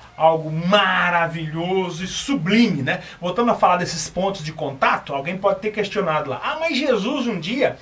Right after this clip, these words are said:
ele foi curar um cego, ele cuspiu no chão, fez um lodo, colocou no olho do cego e diz, 'Veja', e o cego foi curado. Então por que não o feijão?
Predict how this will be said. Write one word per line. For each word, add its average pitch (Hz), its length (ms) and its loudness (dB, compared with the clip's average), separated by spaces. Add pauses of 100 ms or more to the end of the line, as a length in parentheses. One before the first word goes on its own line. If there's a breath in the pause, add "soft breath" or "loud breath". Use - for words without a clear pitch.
ele 202 120 0
foi 233 200 2
curar 196 240 2
um 160 60 -4
cego, 220 520 0 (160 loud breath)
ele 214 160 0
cuspiu 262 480 -2
no 202 140 2
chão, 233 300 2
fez 214 320 0
um 208 140 0
lodo, 208 300 -4
colocou 208 460 0
no 185 100 -2
olho 185 140 -2
do 160 100 -10
cego 196 360 -4
e 214 40 -12
diz, 165 180 -8
'Veja', 151 380 -2 (320 soft breath)
e 185 80 -8
o 190 60 -4
cego 185 320 -2
foi 208 160 2
curado. 156 420 0 (160 soft breath)
Então 269 160 -4
por 311 160 -2
que 311 140 2
não 247 240 4
o 226 40 0
feijão? 160 560 -2